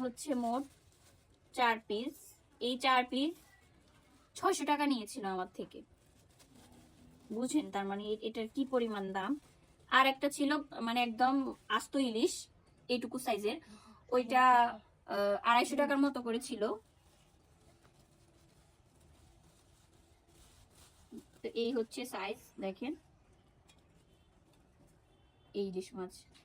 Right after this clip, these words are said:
আজকে এই মাছ দিয়েই হচ্ছে একটা রান্না করে আপনাদেরকে আমি দেখাবো। এখানে হচ্ছে মাছের আঁশ আছে অনেক পরিমাণে, এগুলো হচ্ছে পরিষ্কার করে নিতে হবে আগে। দেখেন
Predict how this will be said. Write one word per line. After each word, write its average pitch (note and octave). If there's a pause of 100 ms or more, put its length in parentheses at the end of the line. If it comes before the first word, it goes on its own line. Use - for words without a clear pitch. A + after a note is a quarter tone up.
(280)
আজকে - (240)
এই A#3 (100)
মাছ A3 (100)
দিয়েই G#3+
হচ্ছে B3 (340)
একটা G#3
রান্না F#3+
করে G3
আপনাদেরকে F#3+
আমি G#3 (200)
দেখাবো। - (100)
এখানে A#3+
হচ্ছে B3+ (120)
মাছের A#3 (180)
আঁশ B3+ (100)
আছে - (140)
অনেক A3+ (120)
পরিমাণে, A#3 (640)
এগুলো G#3+
হচ্ছে A#3 (100)
পরিষ্কার C4+
করে G#3+
নিতে G#3
হবে G3
আগে। G3 (800)
দেখেন F#3